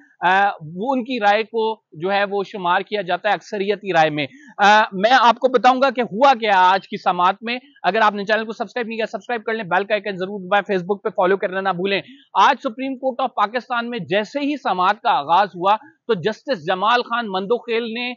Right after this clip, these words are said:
अ, बड़े धमाकेदार जो है remarks दिए और वो remarks मैं एक एक करके आपको बता देता हूं कि उन remarks में जस्टिस जमाल ने कहा कि, "चीफ जस्टिस, मैं किसी बात की वजाहत करना चाहता हूं।" चीफ जस्टिस ने इजाजत दी तो जस्टिस जमाल ने कहा कि देखें,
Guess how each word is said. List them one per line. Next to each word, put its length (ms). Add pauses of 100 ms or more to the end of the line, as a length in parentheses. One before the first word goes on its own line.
(280)
अ, 80
बड़े 440
धमाकेदार 880
जो 140
है 200
remarks 380
दिए 300 (280)
और 140
वो 140
remarks 560
मैं 180
एक 280
एक 120
करके 240
आपको 320
बता 300
देता 260
हूं 80
कि 320
उन 260
remarks 420
में 140
जस्टिस 380
जमाल 340
ने 120
कहा 300
कि, 400
"चीफ 320
जस्टिस, 680
मैं 300
किसी 320
बात 360
की 80
वजाहत 500
करना 220
चाहता 300
हूं।" 100
चीफ 460
जस्टिस 340
ने 100
इजाजत 340
दी 160
तो 100
जस्टिस 320
जमाल 400
ने 100
कहा 280
कि 380
देखें, 540